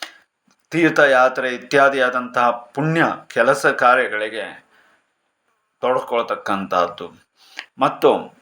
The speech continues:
ಉದ್ಯೋಗವನ್ನ ಮಾಡ್ತಕ್ಕಂತಹ ವ್ಯಕ್ತಿಗಳಿಗೆ ಈ ಒಂದು ಸಮಯ ಅತಿ ಲಾಭದಾಯಕವಾಗಿ ಇರ್ತಕ್ಕಂತಹದ್ದು ಅಂತ ಹೇಳುವುದನ್ನ ನಾವು ಹೇಳಬೇಕಾಗುತ್ತದೆ. ಹಾಗಾಗಿ ಈ ಒಂದು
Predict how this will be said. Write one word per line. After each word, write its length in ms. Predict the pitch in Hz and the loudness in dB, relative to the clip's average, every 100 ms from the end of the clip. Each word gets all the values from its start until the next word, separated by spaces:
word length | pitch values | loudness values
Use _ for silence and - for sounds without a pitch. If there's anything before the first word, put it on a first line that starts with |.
| _ - | _ -14
ಉದ್ಯೋಗವನ್ನ 1500 | 135 127 165 160 160 156 156 151 147 - - - 127 139 135 | -12 -6 2 4 4 2 2 2 2 -6 -20 -12 -8 -4 -2
ಮಾಡ್ತಕ್ಕಂತಹ 760 | 123 123 135 127 135 127 123 117 117 | -2 -4 -6 -4 -2 0 2 4 4
ವ್ಯಕ್ತಿಗಳಿಗೆ 800 | 110 113 117 135 107 101 101 104 92 - - _ _ _ - | 2 -2 -6 -4 -2 -2 -2 -4 -4 -8 -20 _ _ _ -12
ಈ 120 | 131 160 156 | -8 -2 -2
ಒಂದು 180 | 151 139 | -2 -4
ಸಮಯ 420 | - 110 110 113 104 95 - _ _ - | -4 -4 -2 -4 -4 -6 -12 _ _ -4
ಅತಿ 200 | - 151 | -2 0
ಲಾಭದಾಯಕವಾಗಿ 1080 | 113 131 156 170 156 151 147 139 135 131 120 | 2 4 4 4 2 2 -2 0 0 0 -2
ಇರ್ತಕ್ಕಂತಹದ್ದು 1000 | - 127 131 117 123 117 120 113 110 107 113 | -2 0 0 0 -2 -2 2 4 4 2 -2
ಅಂತ 240 | 104 104 | -2 -4
ಹೇಳುವುದನ್ನ 600 | 104 104 104 98 98 95 95 95 98 _ _ _ _ | -2 0 0 -2 -8 -4 -4 -4 -8 _ _ _ _
ನಾವು 180 | 107 101 | -6 -6
ಹೇಳಬೇಕಾಗುತ್ತದೆ. 1000 | 87 107 107 98 95 95 95 - 92 95 95 - _ _ - | -4 -2 0 -2 0 0 0 -8 -12 -8 -8 -10 _ _ -10
ಹಾಗಾಗಿ 500 | 101 101 117 127 120 - _ _ _ _ _ _ _ _ | -6 0 0 -2 -6 -10 _ _ _ _ _ _ _ _
ಈ 80 | 180 | -4
ಒಂದು 360 | 175 170 165 | -2 -2 -2